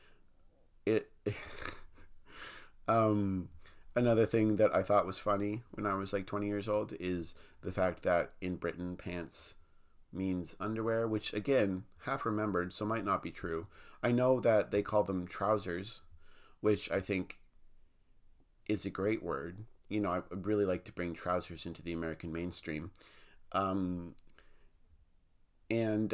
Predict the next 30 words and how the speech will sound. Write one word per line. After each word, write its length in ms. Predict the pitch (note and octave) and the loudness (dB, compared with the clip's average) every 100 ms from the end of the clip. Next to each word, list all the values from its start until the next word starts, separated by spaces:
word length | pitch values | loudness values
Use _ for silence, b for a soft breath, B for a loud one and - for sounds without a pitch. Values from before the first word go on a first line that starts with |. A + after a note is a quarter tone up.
| F2 | 2
uh, 400 | G2+ G2+ G#2 G#2 - - | 6 8 8 6 2 -8
you 120 | A#2 | -2
know, 200 | B2 A#2+ | 4 4
in 320 | A2 A#2+ C3 B2+ | 4 0 0 0
conclusion, 760 | B2+ A#2+ - D3 D#3+ A#2+ B2+ D3 - - - - - - - - | -2 -2 2 2 4 0 0 -6 -14 -20 -20 -20 -20 -20 -20 -6
if 180 | A#2 A2 | -4 2
I 100 | A2 | 2
can 140 | A2 | 2
drag 240 | G#2 A2 G#2+ | 2 2 2
this 140 | A2 | 2
out 160 | A2 G#2+ | 2 2
for 80 | A2 | 0
another 220 | A2 A2 | 2 2
minute, 340 | C3+ D#3 A#2+ - | 4 2 2 -2
I 80 | G#2+ | 0
think, 400 | C3+ B2 - - b b b b b | 2 0 -4 -16 b b b b b
you 160 | - A#2+ | 2 4
know 160 | B2+ | 6
what? 380 | B2 A#2+ E3 - - - - - b b | 8 8 6 2 -12 -20 -20 -20 b b
As 160 | A#2+ A2 | 0 4
much 280 | B2 C#3 C#3 | 6 6 4
as 160 | A#2 | 4
I 200 | A#2+ G#2+ | 6 6
enjoy 480 | G2 G#2 F#2+ G2+ G#2+ | 6 2 2 4 4
sort 220 | A2 A#2 | 2 0
of 140 | G#2 F2 | 0 0
the, 160 | G2+ | 0
the, 260 | F2 G2 C#2 C#2+ | 0 -2 -4 0
the, 380 | G2+ F#2 F2 D#2+ b b b b b - - - - - - - - _ _ - | 2 4 2 -2 b b b b b -20 -20 -20 -20 -20 -20 -20 -20 _ _ -8
the 640 | G#2+ G2 A2+ G#2+ F#2+ F2+ | -4 4 6 8 6 4